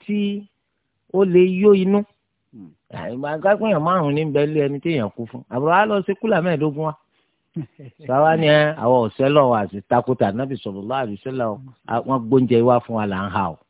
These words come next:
Speaker 1: Àbúrò gbóúnjẹ wá fún yín kẹ́ ẹ ha. Ẹ, wọ́n ti fi ń ṣe sàrà àfọkù yẹn gbọ́rọ̀. Gbogbo ẹ̀ náà wọ́n máa wá irọ́ lọ́mọ lọ́rùn.
Speaker 2: Hmm.
Speaker 1: Ṣé lè jẹ́ bó ti ṣe jẹ́ ń bẹ̀ wọ́n?
Speaker 2: Naam.
Speaker 1: So,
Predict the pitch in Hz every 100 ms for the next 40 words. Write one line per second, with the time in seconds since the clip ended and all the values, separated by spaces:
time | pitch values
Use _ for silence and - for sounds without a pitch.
0 | _ 95 107 101 123 120 113 123 - 117
1 | 113 101 87 107 _ _ _ _ _ _
2 | _ _ 127 147 165 160 151 160 147 143
3 | 120 147 156 123 123 101 101 101 120 113
4 | 104 _ _ _ - 147 117 107 143 127
5 | 147 143 131 165 113 110 117 117 110 120
6 | 123 123 123 123 123 123 123 107 _ 160
7 | 127 107 _ _ _ - 151 143 110 117
8 | 113 117 110 - 104 120 117 110 98 87
9 | 90 87 78 78 _ _ -